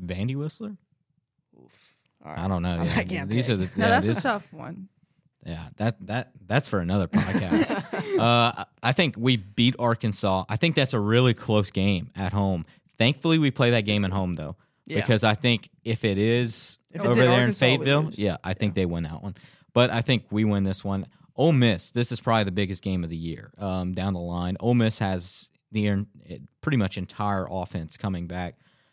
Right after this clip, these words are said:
Speaker 1: Jackson Dart, uh, they're saying he's had phenomenal summer as well. Somehow, I think he won. I think he won the starting job over Spencer Sanders and,
Speaker 2: Mm-hmm.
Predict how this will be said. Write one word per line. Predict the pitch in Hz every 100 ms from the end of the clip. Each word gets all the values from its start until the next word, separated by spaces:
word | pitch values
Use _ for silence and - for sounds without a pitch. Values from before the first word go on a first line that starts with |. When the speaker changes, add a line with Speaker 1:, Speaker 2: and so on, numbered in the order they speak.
| _
Speaker 1:
Jackson | 123 123 - 110
Dart, | 104 110 113 110 113
uh, | 104 98
they're | 101 104
saying | 113 104 95
he's | 95 95 - -
had | 107 104 90 - _
phenomenal | - 120 98 95 87
summer | 90 - 98 92
as | 90 92
well. | 95 92 92 92 - _ _ _
Somehow, | - 165 147 135 117
I |
think | 110 120
he | 127
won. | 98 104 117 101 107 -
I | 143
think | 135
he | 113
won | 95 127
the | 107
starting | - 87 85
job | 85 87 90 95 - -
over | 92 90
Spencer | - - - 98 -
Sanders | - 95 95 82 85
and, | 87 87 87
Speaker 2:
Mm-hmm. | - 156 175